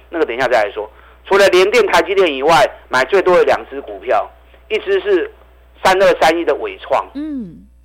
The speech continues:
Speaker 1: 伟创这边嘛，拔奖轻吗？
Speaker 2: 是。
Speaker 1: 伟创今天大涨了四趴，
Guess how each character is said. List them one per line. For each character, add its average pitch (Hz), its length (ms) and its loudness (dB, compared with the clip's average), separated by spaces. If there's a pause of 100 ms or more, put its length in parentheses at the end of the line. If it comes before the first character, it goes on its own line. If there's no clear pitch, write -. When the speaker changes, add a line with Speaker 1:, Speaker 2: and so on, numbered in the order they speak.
Speaker 1:
伟 160 120 0
创 226 200 2
这 - 80 -2
边 185 100 4
嘛， 147 80 2
拔 139 160 0
奖 131 200 0
轻 175 140 -2
吗？ 170 300 2
Speaker 2:
是。 202 420 -16 (760)
Speaker 1:
伟 156 100 2
创 233 180 0
今 220 100 2
天 220 140 0
大 202 200 2
涨 131 140 -2
了 131 80 -6
四 143 240 -10
趴， 127 320 -4